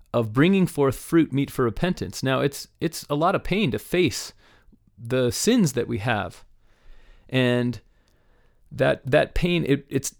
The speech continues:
a lot of times it's not until that pain gets so great of being separated from God that we're willing to face the pain of repentance instead. And Jonah reaches that place. He's in the belly of a fish and he realizes, and I'm, and I'm not,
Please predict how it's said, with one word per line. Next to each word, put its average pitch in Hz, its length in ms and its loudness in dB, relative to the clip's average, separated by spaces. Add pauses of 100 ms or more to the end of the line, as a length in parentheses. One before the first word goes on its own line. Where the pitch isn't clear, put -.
(140)
a 120 100 0
lot 147 200 4
of 180 60 -2
times 165 280 2
it's - 140 -2
not 151 180 2
until 160 280 2
that 143 200 2
pain 156 280 2
gets 135 200 0
so 160 240 4
great 160 240 4
of 127 60 0
being 120 160 0
separated 139 480 0
from 120 140 -2
God 139 240 2
that 101 100 0
we're 113 100 0
willing 120 280 -2
to 107 60 -2
face 123 280 -2
the - 100 -8
pain 135 280 0
of 110 80 -2
repentance 110 520 -2
instead. 117 600 -2 (520)
And 117 220 0
Jonah 196 280 4
reaches 151 300 4
that 139 200 2
place. - 460 0
He's 156 200 2
in 202 80 0
the 180 80 2
belly 156 280 2
of 135 100 -2
a 120 40 -2
fish 202 380 4
and 139 80 -2
he 127 80 -2
realizes, 131 680 0 (440)
and 139 140 -2
I'm, 165 140 -2
and 156 140 2
I'm 180 100 0
not, 180 200 -2